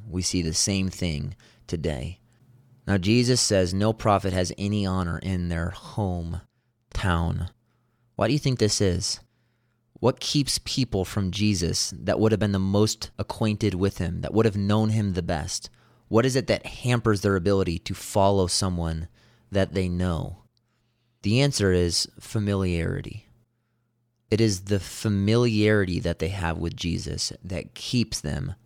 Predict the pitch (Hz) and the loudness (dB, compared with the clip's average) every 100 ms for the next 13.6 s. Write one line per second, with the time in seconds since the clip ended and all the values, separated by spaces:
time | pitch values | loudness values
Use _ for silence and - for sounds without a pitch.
0 | _ - - 101 90 82 80 78 80 - | _ -14 -2 2 2 2 0 -2 -2 -4
1 | - - - _ _ _ - 107 - 120 | -4 -4 -8 _ _ _ -6 -2 0 0
2 | 113 107 110 - 90 - 92 - 95 85 | 2 2 2 2 0 0 -4 -2 -2 0
3 | 87 82 - - 92 98 95 - _ _ | 0 -2 -2 -4 -2 -2 -4 -12 _ _
4 | _ _ - 117 117 107 92 87 101 85 | _ _ -4 0 0 0 -2 0 -2 -2
5 | - 87 90 98 101 113 113 110 107 110 | -4 -4 -2 2 4 4 4 4 2 0
6 | 120 - - 87 87 - 82 87 82 95 | -2 -4 -2 -2 -2 -6 -6 -6 -2 0
7 | 98 101 85 92 90 - 107 - - 90 | 2 0 0 -4 -4 -4 -4 -2 -4 -4
8 | 87 90 90 - _ _ - 90 82 - | -4 -6 -8 -14 _ _ -6 -4 -4 0
9 | 95 101 110 107 98 95 92 90 90 82 | 2 4 2 0 0 0 2 0 0 -2
10 | 82 80 92 104 110 104 104 92 78 82 | -2 0 0 0 0 -2 -4 -6 -4 -2
11 | 92 98 95 95 87 85 82 90 82 87 | 0 0 -2 -2 0 -2 -2 -4 0 0
12 | 101 107 104 - - - - _ - 107 | 2 2 2 0 -4 -10 -20 _ -2 2
13 | 113 110 104 - 85 | 2 2 0 -2 -4